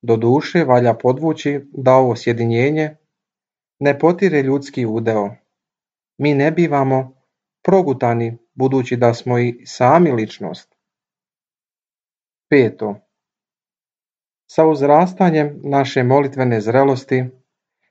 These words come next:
postajemo sposobni da razlučujemo greške.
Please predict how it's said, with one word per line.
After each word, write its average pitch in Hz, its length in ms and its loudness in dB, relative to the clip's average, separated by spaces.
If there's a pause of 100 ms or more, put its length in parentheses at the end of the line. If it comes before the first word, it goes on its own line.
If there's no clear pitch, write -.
(100)
postajemo 156 560 2
sposobni 131 840 0 (540)
da 135 220 4
razlučujemo 127 680 0
greške. 107 480 -4